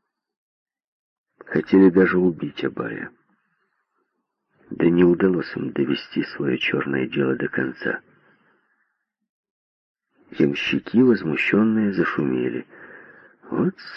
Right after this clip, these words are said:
собаки, вот звери! Разве такие кровопийцы кого пожалеют?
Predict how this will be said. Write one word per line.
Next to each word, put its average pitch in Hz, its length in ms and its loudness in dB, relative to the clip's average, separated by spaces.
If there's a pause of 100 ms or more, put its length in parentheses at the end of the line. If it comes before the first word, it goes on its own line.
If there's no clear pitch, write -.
(120)
собаки, - 1080 -6 (640)
вот 135 300 2
звери! 139 1040 -2 (1700)
Разве 113 400 4
такие 113 440 4
кровопийцы 107 1080 0
кого 95 260 0
пожалеют? 98 720 2